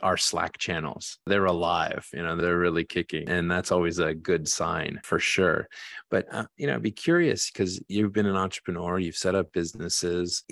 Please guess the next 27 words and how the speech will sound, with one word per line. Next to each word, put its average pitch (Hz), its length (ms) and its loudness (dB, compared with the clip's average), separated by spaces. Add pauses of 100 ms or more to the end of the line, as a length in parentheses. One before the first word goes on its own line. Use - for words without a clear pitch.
(120)
Going 143 380 4
forward 107 440 4
right 90 200 2
now, 87 360 -4
we're 92 180 4
looking 101 380 2
at 90 460 -2
an 101 120 2
interesting 107 500 0
landscape 98 640 0
for - 200 -2
entrepreneurs - 920 -4
because 90 760 0
perhaps 92 680 -2
no 101 140 4
one 98 160 4
wants 92 260 0
to - 80 -2
say 90 300 0
it, - 180 -4
but 82 100 -4
let's 90 220 -2
say 90 240 2
the 87 160 -2
R 92 240 2
word 90 360 0
is 87 200 -6